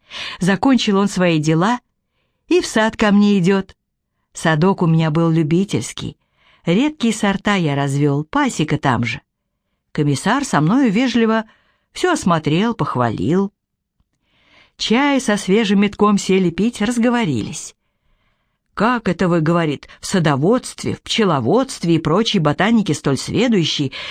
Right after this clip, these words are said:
предпочитаете мракобесием своим заниматься, людей морочить? Шли бы вы к нам в земотдел инструктором, полезным бы человеком стали».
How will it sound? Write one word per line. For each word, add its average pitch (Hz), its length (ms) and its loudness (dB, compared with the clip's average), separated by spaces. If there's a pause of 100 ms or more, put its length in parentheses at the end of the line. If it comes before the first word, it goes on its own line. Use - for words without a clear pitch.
(180)
предпочитаете 214 800 0
мракобесием 226 800 2
своим 226 340 0
заниматься, 196 640 0
людей 190 440 2
морочить? 311 680 -2 (640)
Шли 233 340 0
бы 240 140 2
вы 233 120 2
к - 80 -4
нам 196 260 2
в - 20 0
земотдел 180 640 2
инструктором, 269 840 0 (240)
полезным 175 640 2
бы 165 80 0
человеком 170 680 0
стали». 135 480 -4